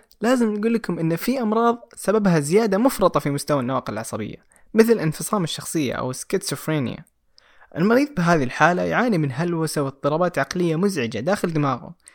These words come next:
يوصفها بأنه يسمع أصوات كثيرة ومشوشة، سببها زيادة حساسية المستقبلات لمادة الدوبامين عن الحد الطبيعي. دقيقة، أنا متأكد لو كملت كلام عن المركبات هذه ما راح أخلص وبنسى موضوع الحلقة الأساسي،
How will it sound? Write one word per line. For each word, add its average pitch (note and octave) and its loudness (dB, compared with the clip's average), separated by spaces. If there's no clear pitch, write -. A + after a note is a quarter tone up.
يوصفها F#3+ 0
بأنه C#3+ -6
يسمع D3+ -6
أصوات C#3 -6
كثيرة C#3+ -6
ومشوشة، C#3+ -4
سببها C4 0
زيادة D3+ -2
حساسية D3+ -4
المستقبلات E3 -2
لمادة D#3+ 2
الدوبامين D3 -2
عن G#3+ 6
الحد D3 0
الطبيعي. - -8
دقيقة، D#3+ 2
أنا F3+ 0
متأكد F3 2
لو C#3 2
كملت F3+ 2
كلام - 2
عن D3 0
المركبات D#3+ -2
هذه F#3 2
ما D#3 2
راح D3 -2
أخلص - -8
وبنسى F3 4
موضوع C#3+ 2
الحلقة - 0
الأساسي، - -4